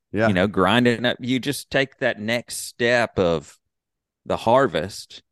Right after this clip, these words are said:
Speaker 2: you know, and initiate that next step where it just brings you one step closer to, uh,
Speaker 1: Speaking of, speaking of,
Speaker 2: doing
Speaker 1: I
Speaker 2: it
Speaker 1: think,
Speaker 2: all.
Speaker 1: I think this year when we do our deer,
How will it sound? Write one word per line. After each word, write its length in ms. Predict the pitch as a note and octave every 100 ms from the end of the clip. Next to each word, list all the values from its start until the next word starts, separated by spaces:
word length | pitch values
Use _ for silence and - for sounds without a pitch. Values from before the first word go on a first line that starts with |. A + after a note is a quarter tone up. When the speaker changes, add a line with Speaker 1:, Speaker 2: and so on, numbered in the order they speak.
| _
Speaker 2:
you 220 | - G#2+
know, 400 | D#2+ D#2+ G2+ B2+ -
and 420 | G2 F2+ E2+ F2 _ _ _ _ _
initiate 560 | - G2 G#2+ - A2+ G#2
that 120 | F#2+
next 300 | F#2 G#2 -
step 380 | - G#2 A2 A#2
where 200 | E2+ F2
it 100 | F2
just 280 | G2 - - _ _ _ _ _ _ _
brings 300 | G#2+ A2 F#2+
you 120 | G2
one 360 | F2 G#2+ A2+ G#2+
step 500 | - - - A2 -
closer 680 | - G2+ A2 - - - _ _
to, 120 | - F2+ E2+ E2
uh, 20 |
Speaker 1:
Speaking 520 | - C#2+ C#2+ D3+ A2+
of, 400 | A#2 G#2+ D2 - _
speaking 560 | - - C3+ C3 A2+ G#2
of, 140 | F#2+
Speaker 2:
doing 180 | F#2 F2
Speaker 1:
I 80 | D#2+
Speaker 2:
it 60 |
Speaker 1:
think, 100 | D#2+
Speaker 2:
all. 340 | E2+ C#2+ - _ _ _ _
Speaker 1:
I 80 | G2+
think 360 | - D3 C#3
this 300 | B2 C3 -
year 380 | C#3 C#3+ C#3 D3+
when 300 | G#2+ A2+ G#2+
we 400 | G#2 F#2 E2 - _ _ _ _ -
do 180 | A2+ A2
our 160 | F#2
deer, 540 | D#2 F2+ F#2+ A#2+ E3